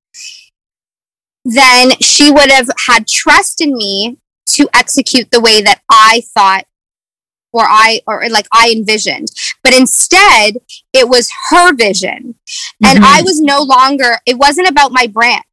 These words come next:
Speaker 1: It was just, I was that individual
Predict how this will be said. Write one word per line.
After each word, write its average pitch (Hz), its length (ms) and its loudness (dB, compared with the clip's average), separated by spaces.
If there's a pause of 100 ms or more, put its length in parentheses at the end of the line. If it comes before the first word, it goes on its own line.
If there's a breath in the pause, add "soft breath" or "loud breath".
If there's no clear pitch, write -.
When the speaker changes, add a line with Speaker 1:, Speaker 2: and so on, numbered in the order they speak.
(160)
Speaker 1:
It 262 160 0
was 269 220 -2
just, 262 340 -2
I 240 200 4
was 302 140 2
that 254 200 2
individual 233 840 -2